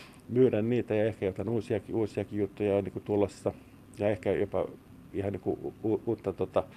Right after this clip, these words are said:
tuotetyyppiä. Ja tota, meillähän on osakeantikin nyt käynnissä ja se tota, nyt, nyt tota,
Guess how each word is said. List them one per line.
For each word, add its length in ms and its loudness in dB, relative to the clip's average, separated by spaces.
tuotetyyppiä. 1000 6
Ja 100 -4
tota, 460 4
meillähän 360 8
on 120 -2
osakeantikin 720 4
nyt 300 6
käynnissä 520 6
ja 160 6
se 140 -2
tota, 440 4
nyt, 160 -4
nyt 200 -4
tota, 460 4